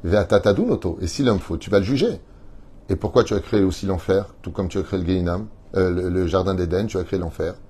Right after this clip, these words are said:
Lama yuma asecha yadecha lashav. Donc à quoi ça sert de créer l'homme pour ce monde qui est si parfait, si beau, alors que l'homme a le libre arbitre et qui pourra te désobéir ? Arei lo yuchal lisbol et dinar. Et donc, qui pourra subir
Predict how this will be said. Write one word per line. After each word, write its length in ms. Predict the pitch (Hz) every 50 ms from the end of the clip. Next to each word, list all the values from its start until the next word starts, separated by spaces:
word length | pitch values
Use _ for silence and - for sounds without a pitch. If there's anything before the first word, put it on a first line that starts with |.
| - - - - - - - - - -
Lama 300 | - 123 160 196 208 202
yuma 260 | 202 202 196 190 185
asecha 320 | 170 160 175 160 165 170
yadecha 320 | 151 123 113 139 139 147 156
lashav. 440 | 156 143 - - 196 170 101 85 - - - - - - - - -
Donc 160 | - 104 101 120
à 80 | 107
quoi 160 | - - 151
ça 140 | 135 - 135
sert 320 | 120 - - 120 98 85 82
de 100 | 82 90
créer 300 | - - - 92 87 90
l'homme 320 | 104 151 - 110 101 80
pour 220 | - - 104 92
ce 100 | - -
monde 280 | 101 104 113 104 85 78
qui 100 | - 92
est 20 |
si 140 | 87 - -
parfait, 340 | - - - - - - 160
si 180 | - - 107 90
beau, 240 | 82 - - - - - - - - - - - - - -
alors 420 | 98 107 123 160 185 165 113 -
que 100 | - 117
l'homme 360 | 101 98 123 160 156 123 107 -
a 100 | - 87
le 100 | 87 90
libre 200 | 90 95 92 95
arbitre 340 | 113 131 185 254 - - - - - -
et 80 | 110
qui 100 | - -
pourra 260 | 87 - 98 95 180 185
te 140 | 185 -
désobéir ? 580 | 113 110 147 143 175 175 190 196 180 139 143 - - - - - - - - - -
Arei 240 | 92 92 113 165 160
lo 160 | 131 156 131
yuchal 300 | 131 220 - - 170 156
lisbol 500 | 135 123 104 85 80 180 247 302 262 - -
et 100 | - 123 - - -
dinar. 440 | 92 98 95 87 80 - - - - - - - - - - - - - - - -
Et 80 | 104
donc, 240 | 98 123 170 185 - - - - - -
qui 160 | - 226 233
pourra 420 | 156 - 147 131 135 123 - - - - - - - - - - -
subir 500 | - - - 143 139 143 269 330 294 -